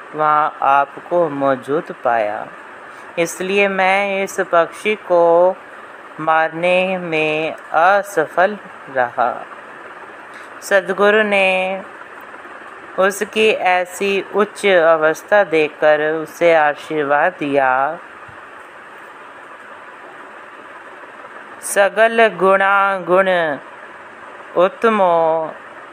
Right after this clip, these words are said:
भारता दूरी ना पिखु रही।"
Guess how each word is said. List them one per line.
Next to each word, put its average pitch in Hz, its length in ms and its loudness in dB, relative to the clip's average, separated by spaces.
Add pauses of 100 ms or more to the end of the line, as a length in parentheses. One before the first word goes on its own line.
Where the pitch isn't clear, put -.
(260)
भारता 180 960 0
दूरी 180 760 0 (100)
ना 156 600 -2 (1160)
पिखु 208 480 0
रही।" 135 500 2